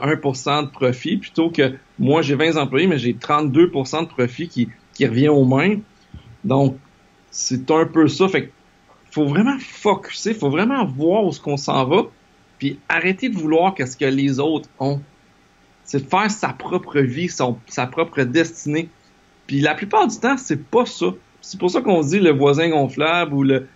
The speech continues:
le gazon est plus vert chez le voisin. Mais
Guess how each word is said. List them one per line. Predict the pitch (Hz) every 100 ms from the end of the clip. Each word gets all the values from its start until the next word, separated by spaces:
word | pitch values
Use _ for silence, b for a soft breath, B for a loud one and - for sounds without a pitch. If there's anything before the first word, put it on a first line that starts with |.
| _
le | - 135
gazon | 135 139 135 156 160
est | 147
plus | - 135
vert | 143 165 156
chez | 147
le | 127
voisin. | 131 135 123 131 160 196 _ _ _ _ _ _ _ -
Mais | 123 131